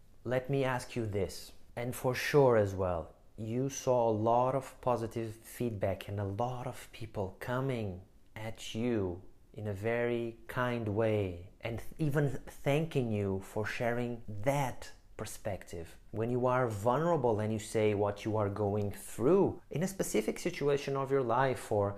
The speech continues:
in a specific context that, of something that happened, when you share that in that form, honest and open, even if it sounds vulnerable, which is,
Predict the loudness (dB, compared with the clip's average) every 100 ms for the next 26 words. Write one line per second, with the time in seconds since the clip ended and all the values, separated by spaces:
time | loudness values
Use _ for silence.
0 | -6 -6 -6 -4 -4 -2 0 -2 0 2
1 | 4 2 -2 -2 -4 -10 -8 -8 -8 -10
2 | -10 -6 -4 -2 -2 -2 -2 -2 -4 -2
3 | -2 -2 -2 -2 -2 -2 2 0 0 -2
4 | -2 0 -2 -6 -14 -18 -18 -10 -6 0
5 | 0 -2 -6 -2 0 2 2 -2 -6 -4
6 | -2 -2 -2 -4 -2 0 0 -2 -2 -2
7 | -2 -4 -6 -4 -4 -2 -2 -2 0 0
8 | 2 2 2 0 0 -4 -2 0 0 -2